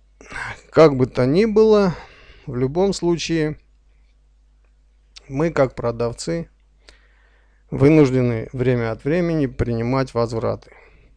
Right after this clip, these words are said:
Самый такой <laughs> нелепый случай, нелепая такое, м, п-, причина такая. Это мне больше не нужно. Вот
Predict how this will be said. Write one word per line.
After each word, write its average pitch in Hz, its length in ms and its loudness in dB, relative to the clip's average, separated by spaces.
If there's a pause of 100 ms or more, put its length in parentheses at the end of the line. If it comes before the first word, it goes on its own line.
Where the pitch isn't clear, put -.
(600)
Самый 170 600 -2 (880)
такой 143 500 -2
<laughs> - 40 -4
нелепый 139 960 0 (680)
случай, 196 640 0
нелепая 123 1200 2
такое, 113 680 -6 (220)
м, 123 320 -12
п-, 127 160 -10
причина 170 680 0
такая. 143 520 -4 (480)
Это 262 240 2
мне 254 420 6
больше 220 420 6
не 196 120 6
нужно. 143 420 4
Вот 123 300 0